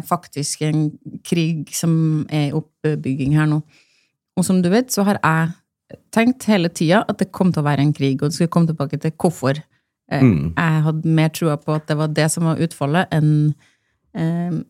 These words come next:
Speaker 1: enn en forhandlet løsning. Men det er jo, finnes jo folk som har, det finnes jo vitenskapelige ting man kan bruke for å, og en av dem er jo den her Pentagon Pizza Watch.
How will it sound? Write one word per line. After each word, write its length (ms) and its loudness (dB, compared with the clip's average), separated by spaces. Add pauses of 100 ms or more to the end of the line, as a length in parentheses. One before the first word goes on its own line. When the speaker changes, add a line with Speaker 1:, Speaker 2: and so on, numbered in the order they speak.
Speaker 1:
enn 160 2
en 140 0
forhandlet 500 0
løsning. 420 2 (580)
Men 180 4
det 80 4
er 80 4
jo, 160 4
finnes 280 2
jo 60 -2
folk 240 2
som 220 4
har, 260 4
det 240 -2
finnes 240 -2
jo 100 0
vitenskapelige 1000 0
ting 260 2
man 140 4
kan 540 0 (440)
bruke 380 2
for 240 -2
å, 300 2 (200)
og 140 0
en 180 2
av 120 4
dem 100 2
er 120 2
jo 120 0
den 160 2
her 300 0 (360)
Pentagon 640 0
Pizza 360 -4
Watch. 420 -2